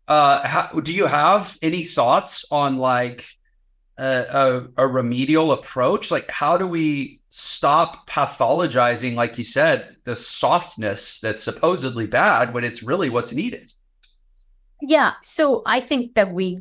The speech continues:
Speaker 2: need to stop pathologizing that. And I think we have to stop pathologizing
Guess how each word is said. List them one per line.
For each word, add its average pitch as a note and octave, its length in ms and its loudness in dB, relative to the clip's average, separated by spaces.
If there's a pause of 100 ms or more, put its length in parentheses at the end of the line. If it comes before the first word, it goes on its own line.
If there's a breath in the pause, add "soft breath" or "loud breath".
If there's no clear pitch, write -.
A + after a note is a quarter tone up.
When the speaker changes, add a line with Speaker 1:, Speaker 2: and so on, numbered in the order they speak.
Speaker 2:
need F#3 280 -6
to F3 80 -2
stop F3 500 -2
pathologizing E3 800 -2
that. A3 320 0
And F#3 120 -4
I E3+ 60 -2
think F3 200 -6
we E3+ 80 -2
have E3 140 0
to E3 100 -6
stop - 380 -4
pathologizing E3 1120 -2